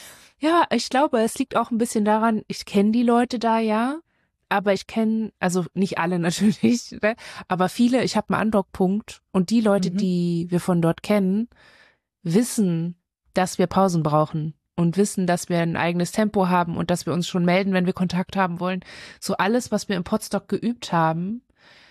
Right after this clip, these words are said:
Speaker 1: ist jetzt dort so aufgegangen, ne?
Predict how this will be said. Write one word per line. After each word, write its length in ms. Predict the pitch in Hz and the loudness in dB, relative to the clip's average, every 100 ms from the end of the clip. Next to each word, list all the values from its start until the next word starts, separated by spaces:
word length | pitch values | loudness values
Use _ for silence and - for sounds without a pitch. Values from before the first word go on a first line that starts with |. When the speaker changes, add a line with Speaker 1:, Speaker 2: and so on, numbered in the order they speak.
| _ _ _ _ _ | _ _ _ _ _
Speaker 1:
ist 200 | 190 - | 0 2
jetzt 340 | 190 190 - 202 | 0 0 0 2
dort 240 | 190 196 | 2 2
so 180 | 190 165 | 0 2
aufgegangen, 720 | 156 185 - 170 156 147 147 | 2 0 -2 0 0 0 -2
ne? 240 | 156 208 | -2 -4